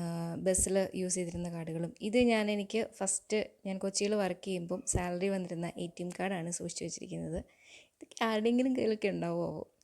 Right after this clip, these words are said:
ഇനി എൻ്റെ പേഴ്സിനകത്ത് തന്നെ ദാ ഉള്ളതെന്ന് നോക്കാം കേട്ടോ. ഇതിലും കുറച്ച് കാർഡുകളൊക്കെ ഉണ്ട് കേട്ടോ. എൻ്റെ അമ്മച്ചിയുടെ ഫോട്ടോ ഉണ്ട്. ആ,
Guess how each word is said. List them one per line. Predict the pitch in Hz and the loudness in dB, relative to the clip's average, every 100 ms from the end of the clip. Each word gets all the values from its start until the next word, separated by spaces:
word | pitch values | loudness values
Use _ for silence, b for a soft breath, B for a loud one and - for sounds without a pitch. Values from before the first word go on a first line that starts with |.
| B B B B B | B B B B B
ഇനി | 285 | 8
എൻ്റെ | 294 277 | 10 10
പേഴ്സിനകത്ത് | 254 226 240 262 262 254 | 10 10 10 8 8 8
തന്നെ | 214 | 8
ദാ | 208 190 | 6 4
ഉള്ളതെന്ന് | 170 165 165 156 | 2 0 -2 -4
നോക്കാം | 156 151 | -6 -8
കേട്ടോ. | 175 185 175 - | -4 -4 -4 -2
ഇതിലും | 196 247 | 2 6
കുറച്ച് | 277 226 220 | 6 6 4
കാർഡുകളൊക്കെ | 196 180 180 175 175 | 2 2 2 0 -2
ഉണ്ട് | 160 156 | -4 -4
കേട്ടോ. | 156 165 175 - | -6 -8 -8 -8
എൻ്റെ | 190 | -4
അമ്മച്ചിയുടെ | 185 180 175 190 | -2 -2 -2 0
ഫോട്ടോ | 202 180 175 | 0 0 0
ഉണ്ട്. | 170 160 180 - - | -4 -2 -4 -6 -10
ആ, | 185 | -6